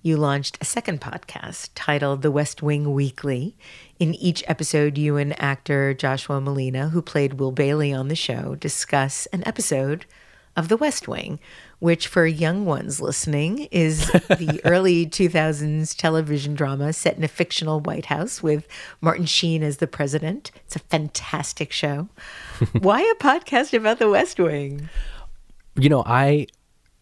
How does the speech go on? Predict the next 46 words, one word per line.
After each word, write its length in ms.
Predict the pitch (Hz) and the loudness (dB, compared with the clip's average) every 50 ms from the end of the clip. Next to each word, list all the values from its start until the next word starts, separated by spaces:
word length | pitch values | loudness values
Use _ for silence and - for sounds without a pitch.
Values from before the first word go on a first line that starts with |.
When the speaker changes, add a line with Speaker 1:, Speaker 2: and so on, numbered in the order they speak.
| _ _ _ - | _ _ _ -2
Speaker 2:
had 180 | - 139 123 | 0 2 2
been 120 | 107 117 104 | 2 2 2
trying 260 | - - 117 113 120 | 4 4 4 4 2
to 100 | - 113 | 2 2
do 120 | 107 107 | 4 4
this 200 | 98 92 90 - | 4 2 0 -4
T 160 | - - 117 104 | 0 2 4 6
V 120 | 104 104 | 6 6
project. 340 | - - 95 87 85 85 - | 4 4 2 2 2 -2 -2
The 80 | 107 | -2
T 140 | 98 - 117 | 0 2 4
V 120 | 107 113 117 | 4 4 2
project 440 | - _ - - 123 117 110 117 | 0 _ 2 2 2 4 2 2
that 100 | 117 117 | 0 2
I 60 | 113 110 | 4 4
mentioned 380 | 110 110 113 - - 113 107 | 4 2 2 2 2 2 4
in, 200 | 101 98 98 95 - | 4 2 0 0 0
in 140 | 104 98 | 0 0
two 140 | 95 - - | 0 0 0
thousand 260 | - 104 95 92 98 | 2 2 2 0 0
thirteen 480 | 95 - 92 - - - 101 92 87 82 | 0 0 0 0 2 0 2 2 0 0
was 100 | 90 110 | 0 0
something 260 | - 110 104 117 113 | 2 2 4 4 2
that 120 | 101 98 90 | 2 2 0
I 40 | |
was 120 | 90 92 87 | 0 -2 -2
doing 280 | - 92 92 90 87 | -2 0 0 0 0
with 300 | 90 90 90 - - - - - - _ - - | 2 0 0 0 -4 -14 -16 -16 -20 _ -10 -2
Josh. 440 | - 107 85 78 - - - - - _ _ _ _ _ _ _ - 113 - | 0 2 2 2 0 -4 -6 -6 -8 _ _ _ _ _ _ _ -20 -14 -6
We 260 | - 101 101 98 98 | -2 0 2 4 4
had 220 | 95 95 104 90 87 | 4 2 2 2 2
made 480 | 92 90 85 85 87 87 87 85 - - _ _ - - | 2 2 4 4 4 2 2 0 -2 -8 _ _ -6 -2
this 340 | - 90 80 - - - - | 0 0 0 0 -2 -6 -2
game 280 | 95 92 107 120 135 | 2 4 4 4 4
show, 380 | 131 - - 80 76 78 82 - _ _ _ - - - - - - - | 4 2 0 -2 -2 -4 -8 -10 _ _ _ -20 -20 -20 -20 -20 -10 -4
and 200 | - 95 90 87 | -2 0 0 2
we 140 | 85 85 80 | 0 0 0
had 200 | 80 76 78 - | 0 -2 -4 -2
sold 320 | - - - 123 131 127 | 2 2 4 4 6 4
it 160 | 131 135 - _ _ _ _ _ _ _ _ | 4 2 0 _ _ _ _ _ _ _ _
and, 580 | - 95 90 87 87 85 82 82 82 80 - - - _ _ _ _ _ _ _ _ _ _ _ _ - 104 87 90 95 78 | -2 0 0 2 0 0 0 -2 -2 -4 -6 -10 -16 _ _ _ _ _ _ _ _ _ _ _ _ -14 -10 -6 -4 -2 0
you 120 | 95 98 | 0 2
know, 100 | 90 82 | 2 2
made 260 | 82 82 82 98 95 78 | 0 0 2 0 0 0
the 60 | - | 0
pilot. 420 | - - 123 135 156 147 151 - | 0 2 4 6 6 4 4 0